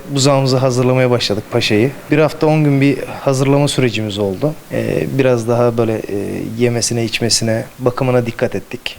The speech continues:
Çiftliğimizin en güzel buzağısı olarak onu seçtik. Onu getirdik oraya yarışma esnasında. E, buzağımız erkek.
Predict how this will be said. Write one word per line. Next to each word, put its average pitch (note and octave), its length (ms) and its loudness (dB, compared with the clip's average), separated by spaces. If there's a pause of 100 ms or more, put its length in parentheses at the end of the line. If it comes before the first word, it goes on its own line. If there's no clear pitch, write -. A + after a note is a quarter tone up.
Çiftliğimizin D3 560 2
en D3 120 4
güzel C3+ 260 2
buzağısı C3 360 2
olarak C3 280 2
onu C#3 140 2
seçtik. - 540 -4 (260)
Onu C3+ 140 2
getirdik G#2+ 440 0
oraya G#2 280 0
yarışma A#2 440 -2
esnasında. G#2 580 -6 (280)
E, C3 300 4
buzağımız D3+ 420 4
erkek. D3+ 680 0